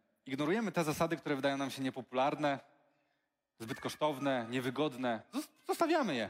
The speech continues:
nie słyszymy ich, nie zajmujemy się nimi, omijamy te wersety w Biblii, omijamy te nauczania, te kazania, zaglądamy do telefonu, kiedy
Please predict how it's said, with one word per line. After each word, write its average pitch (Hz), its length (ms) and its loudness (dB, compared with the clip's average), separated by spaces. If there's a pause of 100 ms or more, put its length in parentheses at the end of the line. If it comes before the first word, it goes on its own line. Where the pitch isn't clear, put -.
nie 185 120 2
słyszymy 202 460 0
ich, 113 260 -2 (720)
nie 156 80 2
zajmujemy 185 460 2
się 151 140 -2
nimi, 127 240 0
omijamy 185 420 2
te 160 100 0
wersety 151 720 2
w 120 120 -8
Biblii, 139 460 -2 (220)
omijamy 185 400 2
te 175 100 -2
nauczania, 151 560 2
te 151 120 -2
kazania, 143 640 2 (720)
zaglądamy 185 400 4
do 165 80 2
telefonu, 160 480 2
kiedy 151 440 2